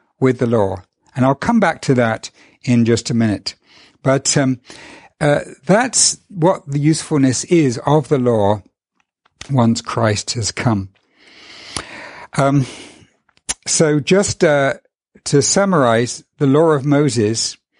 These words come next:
uh, I want to ask a question. Is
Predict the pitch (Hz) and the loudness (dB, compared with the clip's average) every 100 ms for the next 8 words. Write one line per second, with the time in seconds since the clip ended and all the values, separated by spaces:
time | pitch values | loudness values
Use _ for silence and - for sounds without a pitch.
0 | _ _ - 127 123 - _ _ _ - | _ _ -8 -2 -2 -4 _ _ _ -8
1 | 131 143 151 156 - 143 - 185 156 - | 0 2 4 2 0 -6 -2 -2 -2 -4
2 | 127 113 - 165 220 - - | -4 -4 0 2 4 0 -6